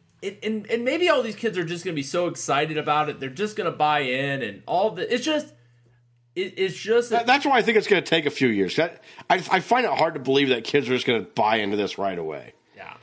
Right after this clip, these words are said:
Speaker 2: I, I think in time when it actually becomes a tradition, maybe kids will be like, "Oh, okay, this would be kinda cool." But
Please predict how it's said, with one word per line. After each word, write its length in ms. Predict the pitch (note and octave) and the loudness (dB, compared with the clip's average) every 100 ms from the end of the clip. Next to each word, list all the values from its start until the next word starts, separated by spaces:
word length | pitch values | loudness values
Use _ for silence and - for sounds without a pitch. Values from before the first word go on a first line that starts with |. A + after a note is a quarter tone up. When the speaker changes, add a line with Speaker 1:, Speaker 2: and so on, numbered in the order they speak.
| - | -2
Speaker 2:
I, 220 | D#3+ E3+ | 0 2
I 40 | F3+ | 0
think 200 | A3+ B3+ | 2 2
in 140 | G3+ | 2
time 340 | - C#3+ D3+ C#3+ | 4 4 4 4
when 120 | C3+ | 2
it 80 | B2 | 2
actually 400 | B2+ D3 - C#3 | 4 4 4 2
becomes 400 | A2+ - B2+ B2 | 2 0 0 -2
a 40 | G2 | -4
tradition, 680 | F2 F#2+ A2+ - C3 B2 - - _ _ _ | -4 0 0 2 0 0 -4 -14 _ _ _
maybe 300 | A2+ C3 C3 | 2 2 4
kids 240 | B2 C3+ A2 | 2 0 2
will 60 | |
be 40 | A#2+ | 0
like, 100 | A2 | 2
"Oh, 140 | - - | 4 2
okay, 240 | - B2+ | 2 2
this 160 | C#3 C3+ | 2 2
would 80 | A#2+ | -2
be 60 | |
kinda 240 | A2+ A2+ F2+ | 0 -2 -4
cool." 520 | - D3 A2+ F2+ - _ _ _ _ _ _ _ _ _ _ - | -2 0 0 -2 -6 _ _ _ _ _ _ _ _ _ _ -4
But 240 | C3+ C3 | 0 0